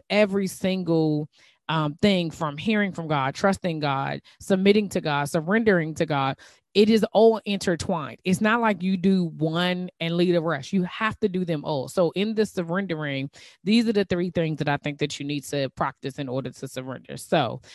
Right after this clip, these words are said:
number one, um, in the scripture, it says, Offer your lives as a living sacrifice to him, an an offering that is only for God and pleasing to him.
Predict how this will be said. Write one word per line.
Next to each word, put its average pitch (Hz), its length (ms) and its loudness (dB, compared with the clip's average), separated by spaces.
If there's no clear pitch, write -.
number 196 300 4
one, 139 440 -4
um, 147 720 2
in 226 420 2
the 185 340 4
scripture, 180 420 0
it 160 300 0
says, 135 920 -2
Offer 220 260 2
your 190 180 2
lives 151 340 -4
as 147 140 -6
a 143 60 -4
living 151 340 0
sacrifice 127 640 -6
to 127 140 -10
him, 120 300 -12
an 156 160 -6
an 170 260 -4
offering 160 640 -2
that 156 160 -2
is 156 160 -2
only 214 560 0
for 175 180 2
God 143 500 0
and 139 160 -8
pleasing 143 640 -6
to 147 100 -6
him. 131 300 -10